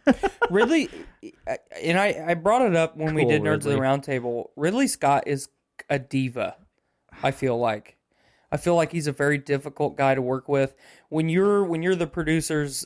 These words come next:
Speaker 1: the budget people, and Ridley Scott says, "Well, I need this much money," and you're like, "Whoa, that's, we can't do that. That's a lot." And Ridley Scott looks at you, one of the greatest directors of all time. "I need this money."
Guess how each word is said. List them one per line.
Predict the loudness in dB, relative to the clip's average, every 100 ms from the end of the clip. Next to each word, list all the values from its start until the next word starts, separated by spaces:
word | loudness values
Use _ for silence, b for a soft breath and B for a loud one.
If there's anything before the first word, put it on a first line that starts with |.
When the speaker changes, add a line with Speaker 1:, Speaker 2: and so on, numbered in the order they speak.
| _
Speaker 1:
the | -6 0
budget | 2 2 -2 -4
people, | -10 -6 -4 -2
and | -4 -2
Ridley | -2 -2
Scott | -2 0 0 0
says, | -6 -4
"Well, | -4
I | -4
need | -6
this | -8 -8
much | -8 -8 -6
money," | -6 -6 -12 _ _ _ _ _ -8
and |
you're | -2
like, | -2 -2
"Whoa, | 0 2 2 0
that's, | -2 -4 -14 _ _ _ _ _ _ _
we | -8
can't | -2 -2 2
do | 2
that. | 4 2
That's | 0
a | -2
lot." | 0 0 -2 _ _ _ _ _ -16 -16 -10
And | -6 -2
Ridley | 0 0
Scott | 0 2 2 2
looks | -6 -2
at | -2 -2
you, | -8 -10
one | -6 -4
of | -4
the |
greatest | -2 -2 0 -4
directors | -2 0 0 0 -4
of | 0
all | 0 0
time. | 0 0 0 -2 -10 _ _ _ _ _ _ _ _ _
"I | -4
need | -2 -2
this | -2 -6
money." | -6 -6 -6 -16